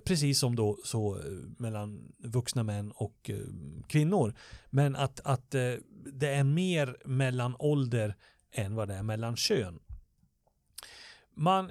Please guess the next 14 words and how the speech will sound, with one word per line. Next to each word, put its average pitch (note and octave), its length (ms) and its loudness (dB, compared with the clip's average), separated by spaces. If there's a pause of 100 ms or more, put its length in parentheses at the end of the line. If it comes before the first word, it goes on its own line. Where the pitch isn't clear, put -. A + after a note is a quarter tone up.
kan E3+ 320 0
se D#3+ 400 0
att C#3+ 460 -4
ofta C#3 440 -2
så D3 140 0
är C3+ 200 0
det C3+ 80 -2
ju B2+ 160 0
männen C3 400 0
som B2+ 160 0
är B2 60 -2
ansvariga A#2 520 0
för A2 240 0
jakten F3 600 -2